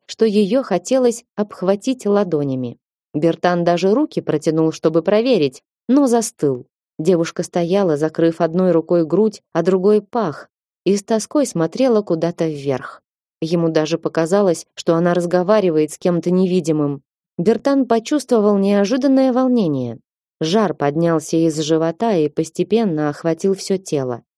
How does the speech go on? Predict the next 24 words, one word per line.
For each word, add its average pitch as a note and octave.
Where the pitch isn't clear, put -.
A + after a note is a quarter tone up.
Правитель B3+
сделал B3
шаг G3
к F3+
девушке. C#3
Она D#3
вдруг D#3
встрепенулась. F3+
«Не F3+
подходи! F3+
Закричу!» G3
«Кричи!» F#3
Бертан D#3+
неожиданно E3
засмеялся. D#3+
«Все C#4
слуги A3+
и E3
стражи G3+
сбегутся. D3+
В -
темницу A#3
опять E3
хочешь?» -